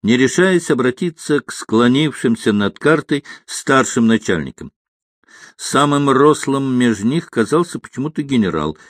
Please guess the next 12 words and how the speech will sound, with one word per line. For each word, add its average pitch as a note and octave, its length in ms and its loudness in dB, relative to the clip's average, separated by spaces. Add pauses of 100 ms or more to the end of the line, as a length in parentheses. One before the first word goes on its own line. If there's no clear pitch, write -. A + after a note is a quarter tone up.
(120)
хотя A#2 420 2
был E3+ 320 4
он C3+ 160 0 (100)
в F#2 120 -8
действительности C#3+ 760 -4
не B2 260 2
выше G2+ 400 0
Караваева F2 680 -2 (340)
и B2+ 140 2
много C3 560 2
ниже A2+ 400 0
Гарбуза. B1 640 -8